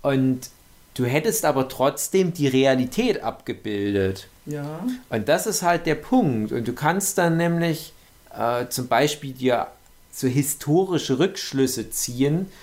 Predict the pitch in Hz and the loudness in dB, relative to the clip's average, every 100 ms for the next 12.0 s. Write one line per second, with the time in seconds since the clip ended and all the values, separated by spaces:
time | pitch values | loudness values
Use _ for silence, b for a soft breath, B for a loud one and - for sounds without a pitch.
0 | B B - 127 - 139 147 170 - - | B B -10 -6 -2 2 2 0 -6 -2
1 | 127 127 139 156 165 - 104 101 107 95 | -2 0 2 4 2 -2 0 2 2 2
2 | 151 196 - 160 160 139 131 127 120 139 | 2 2 2 0 0 0 0 0 0 0
3 | 135 - 180 170 160 143 143 151 139 131 | -2 -4 0 4 4 4 2 2 2 0
4 | - 101 98 143 143 139 135 - - B | 0 -4 -2 2 4 4 2 -2 -8 B
5 | B B - - 120 110 110 - 104 117 | B B -12 -2 2 2 0 0 2 2
6 | 113 110 107 104 98 64 65 - - 120 | 2 2 4 2 0 -6 -16 -20 -8 -4
7 | - 143 139 - 117 107 95 67 - B | 0 0 0 0 2 2 2 -2 -12 B
8 | B B - - 113 127 127 - - 110 | B B -20 -8 0 4 4 0 0 2
9 | 113 - - 120 123 127 107 92 85 90 | 0 -2 -4 -2 2 2 4 4 2 -4
10 | B - 151 143 104 104 104 110 120 113 | B -14 -10 -6 -2 0 0 0 0 -2
11 | 120 - 147 156 - 123 101 87 85 | -6 -2 0 0 0 2 4 4 2